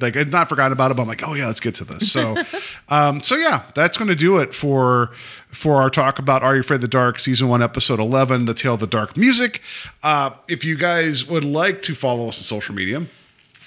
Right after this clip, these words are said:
Speaker 1: uh, we are on Strange Highways at Facebook,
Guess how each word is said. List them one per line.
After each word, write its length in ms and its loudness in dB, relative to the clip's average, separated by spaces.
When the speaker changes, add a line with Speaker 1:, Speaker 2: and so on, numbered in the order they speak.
Speaker 1:
uh, 240 -2
we 180 0
are 260 -2
on 220 -2
Strange 260 -2
Highways 440 -2
at 60 -8
Facebook, 460 -2